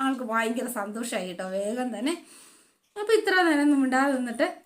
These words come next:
"സത്യം പറഞ്ഞ എനിക്ക് മനസ്സിലായി അമ്മയ്ക്ക് സങ്കടമായി എന്ന്, അതാ ഞാൻ വരാന്ന് തീരുമാനിച്ചത്." "ഏ,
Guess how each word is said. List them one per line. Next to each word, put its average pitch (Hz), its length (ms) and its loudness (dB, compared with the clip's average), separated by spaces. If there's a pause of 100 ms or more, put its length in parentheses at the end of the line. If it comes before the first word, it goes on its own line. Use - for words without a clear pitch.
(880)
"സത്യം 254 460 0
പറഞ്ഞ 240 240 -4 (420)
എനിക്ക് 330 340 0
മനസ്സിലായി 220 760 -2 (160)
അമ്മയ്ക്ക് 220 320 -6
സങ്കടമായി 233 720 -2
എന്ന്, 226 440 -10
അതാ 285 220 -2
ഞാൻ 233 240 -4
വരാന്ന് 247 440 -2
തീരുമാനിച്ചത്." 220 760 -2 (420)
"ഏ, 359 280 0